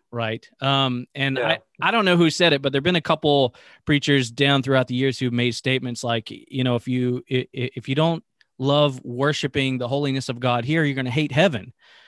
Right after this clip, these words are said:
Speaker 1: because that's what we're gonna do. But it changes the way we approach how we sit under the preaching and teaching of the word. You know, are, do you feel like you're suffering through the sermon, or are you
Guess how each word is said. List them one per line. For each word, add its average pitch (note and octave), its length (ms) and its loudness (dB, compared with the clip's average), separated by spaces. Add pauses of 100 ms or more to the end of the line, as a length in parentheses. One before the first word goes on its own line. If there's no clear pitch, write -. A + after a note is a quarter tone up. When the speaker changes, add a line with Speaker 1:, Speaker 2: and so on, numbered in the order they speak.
(200)
Speaker 1:
because C#3 200 0
that's D#3+ 220 4
what D#3+ 140 4
we're D#3+ 120 2
gonna D3 220 2
do. A#2+ 420 2 (200)
But C#3+ 260 2 (140)
it D3 120 -4
changes F3 440 -2
the C#3+ 100 -2
way D3 220 -2
we D3 180 -4
approach C#3+ 680 -6
how C#3+ 680 -6
we B2+ 280 -6
sit C#3+ 340 -6
under C#3+ 220 -4
the B2+ 80 -8
preaching D3+ 340 -6
and C#3 100 -8
teaching D3 320 -10
of C3+ 60 -6
the C3 80 -6
word. B2 460 -8 (400)
You C3+ 100 -2
know, D3+ 240 2
are, C#3 240 2 (140)
do B2 80 -6
you B2+ 120 -2
feel E3 160 -6
like D#3+ 200 -2
you're B2+ 100 -4
suffering D3 720 -2
through C#3 460 0
the D3 100 -2
sermon, C3 560 -2 (400)
or E3 400 4
are D3 180 2
you C#3 240 0